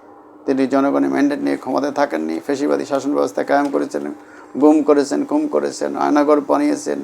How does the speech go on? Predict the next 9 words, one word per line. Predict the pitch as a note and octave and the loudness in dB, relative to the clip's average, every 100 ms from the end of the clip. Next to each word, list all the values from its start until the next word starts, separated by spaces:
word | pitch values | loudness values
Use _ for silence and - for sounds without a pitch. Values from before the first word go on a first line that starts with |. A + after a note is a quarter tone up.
| C#3 C#3 | -4 0
ব্যাংক | C#3+ D#3 D3 | 2 0 -2
ব্যবস্থা | D2 - - | -2 -2 -2
লুটপাট | - - - D2+ - | -2 0 0 -2 0
করেছেন, | D2+ D2 D#2 D2+ - - - - - - - - - - - - - - | -4 -4 -6 -10 -12 -20 -20 -20 -20 -20 -20 -20 -20 -20 -20 -20 -20 -6
দি-, | C#3+ | 2
বিদেশে | C#3+ D3+ D#3 D3+ | 4 6 6 4
টাকা | D3 C#3+ | 4 2
পাচার | C#3+ C#3 D3 | 2 2 0
করেছেন, | D3+ D3 - - | 0 -2 -4 -10